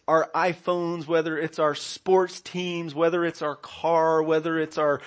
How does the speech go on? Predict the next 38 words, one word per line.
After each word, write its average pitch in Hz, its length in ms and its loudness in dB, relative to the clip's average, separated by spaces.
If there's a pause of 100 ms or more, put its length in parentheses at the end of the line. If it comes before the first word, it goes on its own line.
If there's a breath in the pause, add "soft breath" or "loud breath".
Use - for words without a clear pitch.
(200 loud breath)
our 160 180 4
tool 185 600 0
that 165 200 2
we 170 200 -4
have, 156 560 2 (320 loud breath)
whether 160 360 4
it's 160 300 -4
our 147 540 0 (260 loud breath)
abilities. 170 1120 0 (380 soft breath)
We 180 100 0
just, 175 440 -4
th-, 185 160 -8
there's, 190 320 0
we're, 175 300 -2
we're, 202 220 8
we're 196 320 2
wired 196 760 4
to 185 140 0
have 196 340 4
some 214 400 0
element 190 480 2
of 165 240 0
boasting 180 540 2
in 175 240 -6
our 160 200 2
lives. 160 480 4 (320 loud breath)
And 180 160 -2
God 220 200 6
doesn't 214 260 0
want 202 280 0
that 170 180 2
boasting 190 400 2
to 170 40 -2
be 175 180 -2
about 160 260 2
ourselves. 139 580 -4
The 175 140 2
only 254 420 4